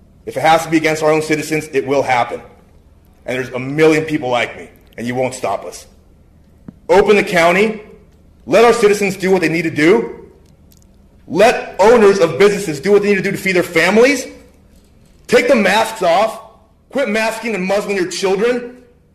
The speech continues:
The psychological damage that you're doing to them is horrible. I've had six friends kill themselves since it's happened.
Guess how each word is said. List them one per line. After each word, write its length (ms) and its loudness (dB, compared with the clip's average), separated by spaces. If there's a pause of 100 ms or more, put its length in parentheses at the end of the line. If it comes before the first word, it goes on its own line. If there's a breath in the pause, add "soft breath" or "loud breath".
The 80 -16
psychological 680 -2
damage 260 -4
that 60 -14
you're 100 -6
doing 200 -2
to 60 -4
them 200 -4
is 160 -10
horrible. 580 -4 (320 loud breath)
I've 140 -4
had 240 -4
six 380 -8
friends 280 -4
kill 200 -2
themselves 500 -6 (140)
since 200 -14
it's 140 -12
happened. 380 -6